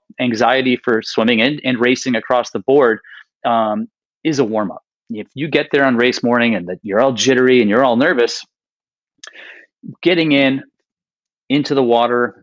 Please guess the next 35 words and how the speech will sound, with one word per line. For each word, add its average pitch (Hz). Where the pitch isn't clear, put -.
going 139
for 139
a 127
run 120
on 120
the 117
course 113
a 113
little 113
bit, 117
but 135
getting 170
in 135
there 120
with 113
that 104
warm-up 101
and, 117
and 123
going 156
in 143
there 131
with 117
a 107
warm-up 107
plan. 92
Just -
don't 151
show 135
up 120
and 113
think -
in 147
your 135
mind, 113